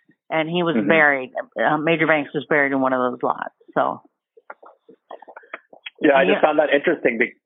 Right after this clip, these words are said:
Speaker 2: I, I don't think people of, I don't know if people of Valdez realize that they refused to have a black soldier buried in their cemetery. So you mentioned it, that the
Speaker 1: Mm-hmm.
Speaker 2: ninety-seventh Regiment really were heroes because the,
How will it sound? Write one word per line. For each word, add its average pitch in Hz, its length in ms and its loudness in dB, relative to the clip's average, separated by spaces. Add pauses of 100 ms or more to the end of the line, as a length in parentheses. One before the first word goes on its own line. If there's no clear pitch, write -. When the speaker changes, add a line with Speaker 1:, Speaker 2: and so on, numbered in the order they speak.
(320)
Speaker 2:
I, 131 120 4 (220)
I 123 100 4
don't 131 220 0
think 139 200 -2
people 135 320 -2
of, 123 140 -2
I 127 100 2
don't 135 200 0
know 135 260 4
if 123 100 -4
people 127 300 -2
of 113 80 -2
Valdez 113 460 0
realize 107 500 2 (680)
that 117 200 2
they 117 120 4
refused 110 420 0
to 117 100 0
have 110 160 2
a 104 60 0
black 104 300 -2
soldier 110 280 0
buried 101 340 0
in 98 80 -2
their 101 200 -2
cemetery. 104 600 -4 (140)
So 202 60 2
you 240 160 4
mentioned 226 440 0
it, 131 180 2 (140)
that 135 280 2
the 135 200 0
Speaker 1:
Mm-hmm. 139 240 4
Speaker 2:
ninety-seventh 165 480 -2
Regiment 139 400 0
really 165 240 4
were 135 400 2 (100)
heroes 110 440 0 (100)
because 113 460 0 (440)
the, 113 460 2